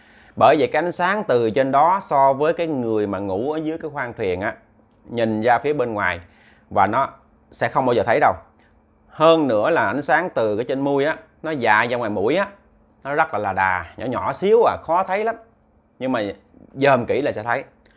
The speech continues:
Cái ông bác Tư này, ông mới bước ra khỏi cái, cái chỗ ngủ á. Ông mới nhìn ra bên ngoài. <clears throat> Ông nhìn, ông nhớ là ông nhìn đâu được khoảng hai phút á. Thì ông mới thấy chỗ cái mũi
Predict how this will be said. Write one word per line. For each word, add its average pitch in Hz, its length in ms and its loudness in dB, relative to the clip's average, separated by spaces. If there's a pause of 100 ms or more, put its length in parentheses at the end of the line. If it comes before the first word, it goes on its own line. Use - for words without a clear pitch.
(540)
Cái 139 260 2
ông 117 100 0
bác 120 140 -6
Tư 113 180 0
này, 98 120 -4
ông 92 180 -6
mới 120 420 -6
bước 143 260 -4
ra 113 160 -6
khỏi 95 440 -10
cái, 139 120 -8
cái 139 80 -10
chỗ 98 160 -6
ngủ 104 300 -6
á. 160 80 -10 (1000)
Ông 123 200 -4
mới 135 100 -2 (260)
nhìn 127 300 2
ra 120 120 0
bên 123 160 -2
ngoài. 101 280 -6 (160)
<clears throat> 117 300 0
Ông 160 220 -2
nhìn, 127 240 2
ông 123 180 -4
nhớ 196 280 2
là 175 80 -4
ông 127 120 -6
nhìn 107 200 -2
đâu 131 160 0
được 107 280 -2
khoảng 104 160 -4
hai 165 300 -2
phút 226 260 -4
á. 254 60 -10 (920)
Thì 104 100 -2
ông 104 140 2
mới 170 140 -2
thấy 214 320 0
chỗ 110 180 2
cái 175 100 -2
mũi 123 640 -2